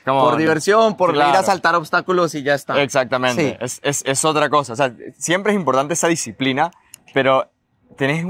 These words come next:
Speaker 1: esa motivación adicional con la disciplina cuando tenés ese objetivo que querés cumplir. O sea, bueno, a, tema objetivos. Eh, ¿tenés alguna recomendación de cómo setear objetivos o cómo, cómo lograr esos objetivos? O sea, ¿cómo trabajan el tema de objetivos en
Speaker 2: Sí.
Speaker 1: tu equipo?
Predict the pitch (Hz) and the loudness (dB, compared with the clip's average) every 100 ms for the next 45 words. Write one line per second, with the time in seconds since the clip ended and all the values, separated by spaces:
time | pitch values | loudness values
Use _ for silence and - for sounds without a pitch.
0 | - 160 180 165 135 123 113 - 135 160 | -6 -6 -2 -2 0 -2 -2 -6 -4 -2
1 | 156 - 120 123 135 143 151 120 104 - | -4 -4 -2 0 0 -2 -2 -2 -6 -10
2 | 110 123 139 131 104 110 117 127 - _ | -8 -4 -2 -2 -4 -4 -4 -4 -8 _
3 | _ - 127 147 131 113 117 123 131 104 | _ -6 -4 -2 -4 -6 -2 2 2 0
4 | 101 - 110 101 107 90 - _ _ _ | -6 -6 -12 -6 -6 -6 -10 _ _ _
5 | - 113 113 113 101 - 156 - _ _ | -2 2 2 0 -2 -2 0 -4 _ _
6 | - 120 _ - 151 170 135 120 165 110 | -4 -4 _ -2 2 0 0 0 2 2
7 | 101 - 123 120 117 - _ - 135 180 | -2 -2 0 0 -2 -4 _ -2 0 0
8 | 196 196 160 110 98 95 127 160 147 120 | 0 0 0 -2 -6 -8 -6 -4 -4 -6
9 | 123 113 107 117 131 117 107 123 127 131 | -8 -10 -2 0 0 -2 -8 -6 -2 -2
10 | 113 117 123 123 - 123 117 110 107 110 | -4 -6 -2 -2 -4 -6 -4 -4 0 2
11 | 113 120 113 117 107 98 117 117 120 _ | 2 -2 -12 -12 -12 -8 -6 -6 -8 _
12 | _ _ - 120 147 165 143 147 139 117 | _ _ -4 -2 -2 0 0 0 -4 -6
13 | 127 135 113 107 113 110 165 151 107 101 | -2 -2 -2 -6 -4 -2 0 -2 -2 -6
14 | 82 | -10